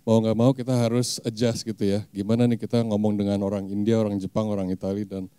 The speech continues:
lain-lain. Jadi luar biasa sekali. Eh, nah,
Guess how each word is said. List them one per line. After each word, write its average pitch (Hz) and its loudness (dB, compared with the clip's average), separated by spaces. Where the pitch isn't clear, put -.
lain-lain. 95 -4
Jadi 98 0
luar 107 4
biasa 95 -2
sekali. 92 -8
Eh, 110 6
nah, 135 2